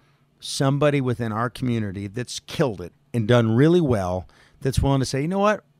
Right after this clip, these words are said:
I'll put up the five hundred million dollars for that building. You know what? I'll spend a billion, or I'll get a group together that spends a couple billion dollars on a franchise.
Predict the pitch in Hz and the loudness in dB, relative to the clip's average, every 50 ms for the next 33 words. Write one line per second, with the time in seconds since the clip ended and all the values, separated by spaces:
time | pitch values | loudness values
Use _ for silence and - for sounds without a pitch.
0 | _ _ - 170 185 - - 123 110 - - - - 98 87 90 87 98 92 90 | _ _ -2 -2 0 2 2 0 0 -2 -6 -6 -6 -6 -4 -4 -6 -6 -6 -6
1 | 87 87 90 92 87 87 85 90 87 87 - - 85 85 82 80 - 90 92 98 | -8 -8 -8 -8 -8 -8 -8 -6 -8 -8 -10 -12 -12 -12 -12 -8 -8 -8 -6 -6
2 | 107 113 110 123 - 147 147 165 175 185 190 202 202 - _ _ _ _ _ _ | -6 -8 -10 -12 -10 -4 -2 0 4 6 6 6 4 2 _ _ _ _ _ _
3 | _ _ _ _ _ - _ _ _ - 147 170 170 - - - 139 135 123 120 | _ _ _ _ _ -20 _ _ _ 0 0 0 0 0 -2 -2 -2 0 0 -2
4 | 101 98 95 92 120 113 113 113 113 110 110 107 101 101 110 107 107 104 104 87 | -4 -2 2 4 4 6 6 4 2 0 -2 0 0 0 0 0 -2 -4 -4 -4
5 | 98 101 90 - 92 107 101 95 101 98 101 - - - - 107 101 87 95 - | -6 -8 -8 -8 -8 -8 -6 -4 -4 -6 -6 -8 -6 -6 -4 -4 -4 -4 -8 -6
6 | - 120 - - 104 92 107 104 101 98 95 95 95 95 95 92 85 95 90 92 | -6 -6 -6 -6 -6 -4 -4 -4 -4 -4 -4 -4 -2 -2 -2 -4 -4 -6 -8 -8
7 | - - 104 107 107 104 - - 87 73 76 82 - - | -6 -6 -4 -2 -2 -4 -4 -4 -6 -6 -6 -8 -10 -14